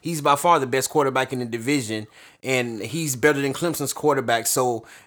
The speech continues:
I believe with the talent Miami's bringing back, and then what they, what Cristobal brings to the table,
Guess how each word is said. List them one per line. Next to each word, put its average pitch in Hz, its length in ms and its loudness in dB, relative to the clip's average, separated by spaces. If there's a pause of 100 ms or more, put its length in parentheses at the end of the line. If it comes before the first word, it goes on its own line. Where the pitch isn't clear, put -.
I 131 120 4
believe 147 280 2
with 120 120 -6
the 120 40 -10
talent 160 360 0
Miami's 147 360 2
bringing 143 300 2
back, 143 220 4
and 123 180 -4
then 131 160 0
what 135 160 -2
they, 143 200 0
what 131 280 0
Cristobal 160 480 2
brings 160 280 2
to 165 80 -4
the 156 100 -6
table, 175 480 0